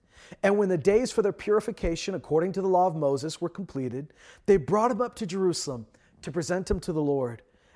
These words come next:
As it is written in the law of the Lord, "Every firstborn male that opens the womb shall be called holy to the Lord." And to offer a sacrifice according to what was said in the law of the Lord, a pair of turtle doves or two young pigeons.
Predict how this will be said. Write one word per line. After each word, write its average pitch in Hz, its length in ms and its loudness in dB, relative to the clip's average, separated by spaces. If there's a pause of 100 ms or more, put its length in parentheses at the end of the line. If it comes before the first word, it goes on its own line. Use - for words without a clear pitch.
As 190 180 4
it 196 80 4
is 147 140 -2
written 190 220 0
in 180 80 -2
the 165 80 0
law 170 240 6
of 165 80 0
the 180 80 2
Lord, 156 320 2
"Every 180 240 0
firstborn 185 560 -2
male 156 240 0
that 131 180 -6
opens 160 380 -4
the 156 80 0
womb 143 340 -4 (240)
shall - 160 -4
be 165 100 -2
called 170 280 -2
holy 175 380 4
to 147 120 -10
the 143 100 -2
Lord." 139 380 -2 (460)
And 190 160 -2
to 233 80 6
offer 240 280 4
a 208 60 2
sacrifice 196 680 -2
according 208 340 -2
to 190 100 -2
what 196 160 0
was 180 140 0
said 240 280 -2
in 170 80 -2
the 151 80 0
law 139 200 2
of 120 80 -4
the 135 80 -4
Lord, 123 320 -6 (260)
a 127 60 -14
pair 185 380 4
of 165 160 -2
turtle 175 280 0
doves 170 340 2
or 156 60 -4
two 175 180 -6
young 160 220 0
pigeons. 139 560 -10